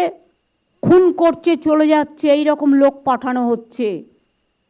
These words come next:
এটা বিএসএফ এর অনেক ভেতরকার কাজ। এর মধ্যে কেন্দ্রীয় সরকারের একটা ব্লুপ্রিন্ট আছে।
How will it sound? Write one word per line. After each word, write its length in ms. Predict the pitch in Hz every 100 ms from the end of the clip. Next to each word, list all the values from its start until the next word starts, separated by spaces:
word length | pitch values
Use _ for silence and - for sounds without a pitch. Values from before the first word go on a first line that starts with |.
| _ _ _
এটা 240 | - 233 294
বিএসএফ 520 | 214 262 294 294 302
এর 120 | 311
অনেক 400 | 294 262 285 214
ভেতরকার 520 | 175 247 285 277 269
কাজ। 300 | 226 247 196 147 - _ _ _ _ _ _ _ _ _ _ _ _ _ _ -
এর 220 | 269 294
মধ্যে 340 | 302 302 311
কেন্দ্রীয় 600 | 302 - 277 277 277 302
সরকারের 480 | 294 285 277 285 269
একটা 240 | 269 269
ব্লুপ্রিন্ট 640 | 254 202 262 254 269 254 240
আছে। 480 | 226 226 262 202